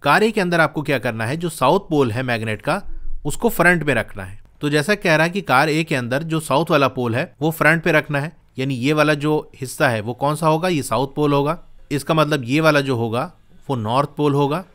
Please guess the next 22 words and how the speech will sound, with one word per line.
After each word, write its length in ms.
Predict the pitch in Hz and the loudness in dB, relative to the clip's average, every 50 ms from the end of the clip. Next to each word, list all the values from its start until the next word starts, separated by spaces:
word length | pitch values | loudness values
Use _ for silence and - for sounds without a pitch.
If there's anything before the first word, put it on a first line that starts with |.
| - - - - - | -20 -20 -10 -2 2
Place 180 | 165 208 226 | 2 4 4
the 80 | 214 214 | 4 2
magnet 340 | 185 160 151 151 170 180 175 | 2 2 2 2 0 -2 -2
in 100 | 190 175 | -2 -2
opposite 380 | - 131 - - - - 214 220 | -4 -4 -2 0 2 2 2 2
direction 440 | 165 143 131 131 131 - - 160 165 | 2 2 2 2 0 0 -2 -4 -4
in 100 | 180 170 | -4 -2
car 220 | - 127 113 110 | 0 0 0 0
B। 160 | 104 92 98 95 - - _ _ - | -2 -6 -12 -16 -16 -20 _ _ -2
कार 220 | - 135 156 196 208 | 2 4 4 4 4
B 160 | 185 190 170 | 2 0 0
में 120 | 143 139 | 0 0
आपको 440 | 131 120 110 - - - 170 196 180 _ _ - | 0 0 0 -2 -4 -6 -6 -6 -8 _ _ -2
उल्टे 280 | 147 170 190 185 240 226 | 0 0 2 2 2 4
डायरेक्शन 400 | 202 175 151 151 147 - 165 165 | 4 4 4 2 0 -2 -2 -2
में 80 | 175 | -2
मैग्नेट 400 | 175 156 127 120 127 131 139 139 | 0 0 0 0 0 -2 -2 -2
रखना 260 | 135 107 - - 107 95 | -4 -4 -4 -6 -12 -12
है, 140 | 92 92 - _ _ _ _ - | -12 -14 -18 _ _ _ _ -6
यानी 200 | 131 139 160 170 | -2 0 0 0
बी 220 | 139 117 156 196 220 | 0 0 0 0 0
में 240 | 202 156 147 185 | 0 0 -2 -4